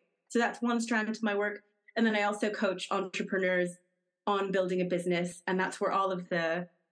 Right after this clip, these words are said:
you know, the brand strategy and the customer focus comes in, 'cause you can get people building things in a human-centric way from, um, from the start.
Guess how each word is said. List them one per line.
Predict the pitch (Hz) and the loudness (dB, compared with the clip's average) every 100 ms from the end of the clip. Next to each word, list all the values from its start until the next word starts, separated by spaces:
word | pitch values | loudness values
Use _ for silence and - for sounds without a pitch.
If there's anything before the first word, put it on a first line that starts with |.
| - | -2
you | 208 | 0
know, | 185 | 0
the | 175 | -2
brand | 175 196 190 | -2 0 0
strategy | 190 196 180 175 | -2 -2 -2 0
and | 180 | 0
the | 180 | -2
customer | 185 180 185 175 | -2 -4 -2 -2
focus | 175 180 180 | -2 -4 -6
comes | - 175 175 | -2 0 0
in, | 170 | 0
'cause | 180 | -2
you | 196 190 | -4 0
can | 196 | 0
get | 190 | -2
people | - 202 180 | -4 -2 -2
building | 190 190 185 180 | 0 0 -2 -2
things | 180 165 165 - _ _ _ _ _ _ - | -2 -2 -2 -6 _ _ _ _ _ _ -2
in | 202 | 0
a | |
human-centric | 185 202 190 180 175 175 180 - | 0 0 0 0 -2 -2 -6 -2
way | 170 170 156 - _ | 0 0 -2 -8 _
from, | - 165 156 147 - | -2 0 0 -2 -4
um, | 170 147 - - | -4 -4 -6 -4
from | 165 | -2
the | 160 | -2
start. | - - - - | -2 -4 -4 -8